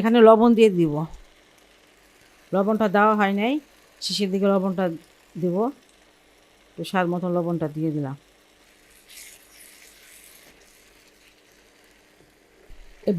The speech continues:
বাগারটা দিয়ে, সিরকা দিয়ে আপনি চার মিনিটের মতন একটুখানি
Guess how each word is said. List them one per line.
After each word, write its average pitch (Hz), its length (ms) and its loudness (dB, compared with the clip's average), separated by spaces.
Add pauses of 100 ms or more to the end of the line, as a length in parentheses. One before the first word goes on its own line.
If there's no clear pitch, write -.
বাগারটা 240 440 4 (120)
দিয়ে, 254 220 4 (220)
সিরকা 233 300 0 (120)
দিয়ে 254 200 4
আপনি 214 200 -2 (480)
চার 220 220 4
মিনিটের 196 360 -4
মতন 190 260 -4
একটুখানি 170 400 -4